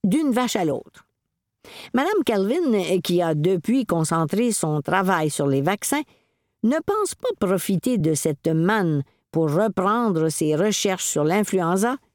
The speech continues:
dans les glandes mammaires. Le précédent canadien des années mille neuf cent cinquante. Le Canada était, jusqu'à cette année, un haut lieu de la recherche sur l'influenza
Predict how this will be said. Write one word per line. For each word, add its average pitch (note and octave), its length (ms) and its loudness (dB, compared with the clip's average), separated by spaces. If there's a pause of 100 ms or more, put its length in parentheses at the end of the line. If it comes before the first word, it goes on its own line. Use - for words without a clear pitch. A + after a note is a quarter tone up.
(200)
dans C4+ 200 0
les G#3 180 0
glandes D#3 280 0
mammaires. C#3 600 -4 (1300)
Le F3+ 140 2
précédent A3 600 0
canadien A#3 600 0 (400)
des F3 320 2
années A3+ 240 0
mille G3 160 2
neuf F3 160 0
cent C#4 180 -2
cinquante. C3+ 540 -6 (1200)
Le C4 100 2
Canada E4 600 0
était, F#3+ 540 0
jusqu'à D3+ 340 0
cette D3 260 -2
année, B3+ 300 0 (440)
un B3+ 180 0 (180)
haut D#4+ 200 0
lieu G#3+ 340 2
de D#3+ 100 0
la D#3 200 0
recherche G#3+ 500 -2
sur D#3+ 200 0
l'influenza G3+ 800 0